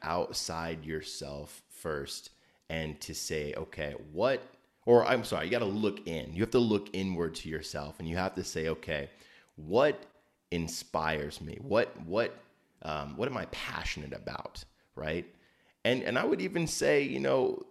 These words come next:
you know, think back to some conversations that you've had, you know, with yourself, or I'm sorry, conversations you had with other people, you know, previously. What do they compliment you about? What,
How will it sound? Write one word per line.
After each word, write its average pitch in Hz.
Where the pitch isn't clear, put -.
you 120
know, 98
think -
back 113
to 107
some 110
conversations 101
that 80
you've 80
had, 76
you 80
know, 76
with 82
yourself, 80
or 87
I'm 82
sorry, 80
conversations 104
you 87
had 85
with 82
other 85
people, 82
you 82
know, 76
previously. 107
What 82
do 147
they 95
compliment 85
you -
about? -
What, -